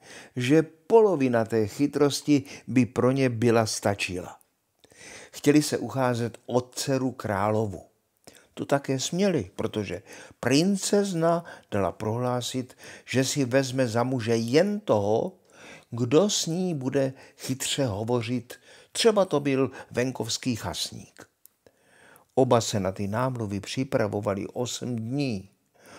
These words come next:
To byla nejdelší lhůta, ale také úplně stačila, neboť oba již mnoho věděli a to bývá užitečné. Jeden znal z paměti celý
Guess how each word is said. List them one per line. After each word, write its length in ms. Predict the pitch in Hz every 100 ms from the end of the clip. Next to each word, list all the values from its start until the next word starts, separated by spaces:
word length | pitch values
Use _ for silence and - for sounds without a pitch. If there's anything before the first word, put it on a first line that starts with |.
| - _
To 120 | 151
byla 320 | 151 143 95 - - 107
nejdelší 680 | 131 170 185 185 156 165
lhůta, 540 | 147 127 127 - - - - -
ale 180 | - 87
také 380 | - 190 - 165
úplně 480 | - 139 151 113 85
stačila, 600 | - 120 123 - 196 196 - - -
neboť 720 | 110 127 175 185 196 190 - - _ - _ -
oba 340 | 135 139 143
již 340 | 139 131 -
mnoho 420 | 110 131 131 110 92
věděli 600 | 113 139 151 151 151 151 - - -
a 240 | 165 240
to 240 | 226 180 175
bývá 480 | 147 143 139 135 131 -
užitečné. 680 | - 113 117 92 85 - 82 - _ _ _ _ _ _ - - - - - -
Jeden 400 | 117 135 139 127
znal 320 | 107 110 104
z 120 | 98 -
paměti 680 | 131 135 131 127 - 120
celý 600 | - - 208 196 185 151